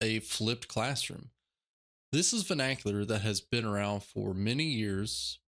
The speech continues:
but seems to be used more and more in today's educational system. But often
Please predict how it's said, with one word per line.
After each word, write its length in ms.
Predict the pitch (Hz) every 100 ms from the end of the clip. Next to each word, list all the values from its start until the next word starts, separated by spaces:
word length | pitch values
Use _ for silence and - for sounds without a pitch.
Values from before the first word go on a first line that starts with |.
| _
but 340 | 110 104 - -
seems 360 | - 226 233
to 60 | 190
be 120 | 196
used 460 | 180 156 151 - -
more 420 | 117 131 127 113
and 80 | 113
more 320 | 147 143 107
in 100 | 107
today's 400 | - 98 104 101
educational 760 | 98 - - 98 95 - 92 95
system. 540 | - 135 - - - _ _ _ _ _ _ -
But 300 | 117 107 - _ _ _ _ _ _ _
often 640 | 110 143 - 127 123 120